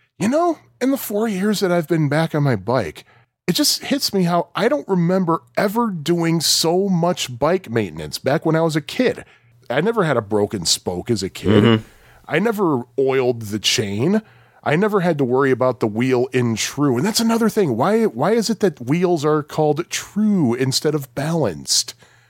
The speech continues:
Speaker 1: Why do we have to have a new word for that?
Speaker 2: That's not really necessarily a new word, because I've heard that, excuse me, applied to, uh, to other things as well, uh, mechanically wise. So it's not just that. Uh, I think balance and true are inter-, are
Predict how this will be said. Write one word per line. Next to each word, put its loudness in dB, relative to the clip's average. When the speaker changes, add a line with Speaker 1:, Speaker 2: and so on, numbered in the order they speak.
Speaker 1:
Why 0
do 2
we 2
have 0
to -2
have 0
a 0
new 2
word -2
for -8
that? -8
Speaker 2:
That's -4
not -2
really -2
necessarily -2
a -4
new -2
word, 0
because -2
I've -2
heard -4
that, -2
excuse -2
me, 2
applied 0
to, 0
uh, 0
to -4
other 0
things -2
as -8
well, -2
uh, 2
mechanically -2
wise. -2
So 0
it's -4
not 0
just -6
that. 0
Uh, 0
I 0
think -4
balance 0
and -6
true -2
are 0
inter-, -4
are -2